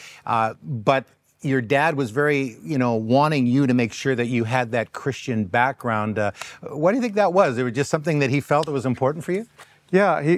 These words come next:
Speaker 2: he was worried that because my upbringing was in Saudi, so I didn't know much. Uh, he was worried, uh, that I would lose my heritage,
Speaker 1: Okay.
Speaker 2: uh, as a Maronite Catholic,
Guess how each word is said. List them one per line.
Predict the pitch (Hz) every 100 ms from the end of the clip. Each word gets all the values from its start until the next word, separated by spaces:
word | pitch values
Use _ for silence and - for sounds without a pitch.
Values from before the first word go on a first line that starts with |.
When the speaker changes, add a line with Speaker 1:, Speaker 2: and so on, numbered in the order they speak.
| 156
Speaker 2:
he | 202
was | 190 151
worried | 156 156 151 127
that | 135 131 - -
because | 135 147 131
my | 135 127
upbringing | 123 113 123 131 123
was | 117 110
in | 117
Saudi, | - 135 123 117
so | - 120
I | 120
didn't | 113 120 123 113 - -
know | 127 123
much. | 120 107 - - - _ _ _ _
Uh, | 127 123 -
he | 117 131
was | 127 110
worried, | 117 131 127 120 110
uh, | 123 120
that | 110 117 113 - - -
I | 127 123
would | 117 113
lose | 127 117
my | 120 117
heritage, | 123 123 117 113 104 - - _
Speaker 1:
Okay. | 117 104 113 120
Speaker 2:
uh, | - -
as | 120 110
a |
Maronite | 113 117 120 117 117 117 110 -
Catholic, | - 117 110 110 110 -